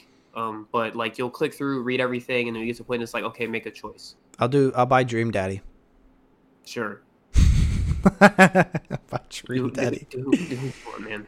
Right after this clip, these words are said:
Speaker 2: Fuck yeah, man.
Speaker 1: Get the K-, get the pigeon dating simulator or the K F C one.
Speaker 2: <gasps> Yes, dude. I'm gonna do that. Thank you. I'm gonna jo-, I'm seriously gonna jot that on my notes. I'm gonna do that.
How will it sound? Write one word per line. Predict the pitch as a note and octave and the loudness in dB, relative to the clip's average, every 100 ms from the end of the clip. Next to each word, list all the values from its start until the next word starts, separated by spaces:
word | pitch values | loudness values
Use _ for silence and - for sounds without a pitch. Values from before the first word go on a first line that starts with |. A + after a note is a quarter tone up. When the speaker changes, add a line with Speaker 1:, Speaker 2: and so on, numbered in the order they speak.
| _ | _
Speaker 2:
Fuck | - - - | -8 -6 -4
yeah, | F#2 | -6
man. | G2 G2+ F#2 F#2+ | -6 -10 -10 -8
Speaker 1:
Get | C3 - | -8 -4
the | C#3+ C3 | -4 -4
K-, | - C3+ A#2+ | -4 -6 -4
get | B2 B2 | -6 -8
the | |
pigeon | C3 C3+ B2 A#2 A2 | -8 -6 -6 -6 -6
dating | G#2+ G#2+ G#2+ | -6 -6 -12
simulator | G#2+ G#2 G#2 G2+ G2+ _ - | -14 -12 -12 -14 -18 _ -14
or | G#2+ | -10
the | G#2+ | -10
K | - B2 A#2 | -6 -6 -6
F | |
C | - A#2 | -8 -12
one. | G#2+ G#2 - _ _ _ - | -12 -14 -16 _ _ _ -8
Speaker 2:
<gasps> | - C#3+ C3+ C3 - - | 0 4 4 4 2 4
Yes, | D#3+ F3+ E3+ D#3+ - - | 10 12 12 10 6 2
dude. | E3+ F3 F3 D#3+ D3+ | 6 8 10 10 8
I'm | C3+ D#3 D3+ | 8 8 8
gonna | C3+ | 2
do | B2+ A#2+ | 2 2
that. | A2+ G#2 - - - - - _ _ _ | 2 -2 -8 -20 -20 -20 -20 _ _ _
Thank | C3 A#2+ A2+ | 2 2 2
you. | G#2 A2 _ _ - | -2 -4 _ _ -4
I'm | |
gonna | B2+ | 0
jo-, | B2 A#2 | 2 2
I'm | A#2+ A#2 | 0 0
seriously | B2+ A#2 G#2+ | 0 -2 -2
gonna | G#2 | -4
jot | G2 G2+ | -2 -2
that | G2 F#2+ | -2 -4
on | F#2 | -4
my | F#2 | -6
notes. | F2+ F2+ | -6 -8
I'm | G2 | -8
gonna | G2 F#2 | -6 -6
do | F#2 | -6
that. | F2+ F#2 | -6 -8